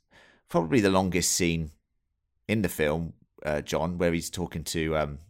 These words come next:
Teddy after he's, he's killed Jimmy,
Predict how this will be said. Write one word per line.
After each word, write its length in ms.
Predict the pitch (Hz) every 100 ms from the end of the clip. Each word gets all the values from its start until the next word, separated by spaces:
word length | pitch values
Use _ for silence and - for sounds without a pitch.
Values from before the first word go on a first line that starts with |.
| -
Teddy 460 | - 92 80 73 - - - - _ _ -
after 300 | 71 78 78
he's, 380 | 80 82 - - -
he's 580 | 62 64 67 50 78 76
killed 300 | - 82 73
Jimmy, 460 | - 85 64 71